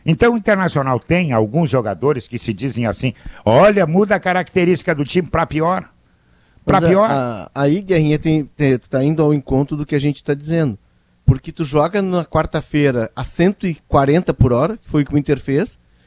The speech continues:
Speaker 2: e eu até acho que a vitória passa muito mais por mérito do Inter do que por demérito do Grêmio. O Inter subjuga o Grêmio, o Inter impõe aquele jogo e, e impõe as dificuldades ao Grêmio, mas aí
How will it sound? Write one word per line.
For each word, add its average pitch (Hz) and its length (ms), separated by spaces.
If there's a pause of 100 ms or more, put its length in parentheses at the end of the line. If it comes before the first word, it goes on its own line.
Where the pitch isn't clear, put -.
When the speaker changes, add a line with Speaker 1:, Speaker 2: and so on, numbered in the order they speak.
(140)
Speaker 2:
e - 40
eu 170 80
até 170 160
acho 180 160
que - 60
a 165 40
vitória 160 380
passa 156 600
muito 147 540
mais 151 280
por 151 200
mérito 147 380
do 139 120
Inter 147 260
do 135 160
que 156 120
por - 160
demérito 139 420
do 135 100
Grêmio. 151 260
O 160 60
Inter 160 180
subjuga 147 520
o 156 60
Grêmio, 131 340 (460)
o 139 120
Inter 180 180
impõe 180 360
aquele 156 220
jogo 147 300
e, 170 60 (260)
e 151 40
impõe 156 260
as 165 80
dificuldades 139 440
ao 139 120
Grêmio, 135 340 (420)
mas 180 420 (140)
aí 240 400